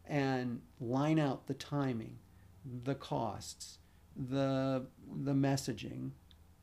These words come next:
And remember, you don't have the account.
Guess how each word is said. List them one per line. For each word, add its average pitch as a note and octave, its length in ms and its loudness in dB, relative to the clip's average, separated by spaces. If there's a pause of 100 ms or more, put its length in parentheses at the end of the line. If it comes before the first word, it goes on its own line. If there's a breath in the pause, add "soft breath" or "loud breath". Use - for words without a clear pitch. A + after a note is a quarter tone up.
(560)
And C#3+ 240 2
remember, E3+ 540 2 (220)
you F3 180 6
don't D4 160 8
have B3 260 2
the A3 120 2
account. - 440 -4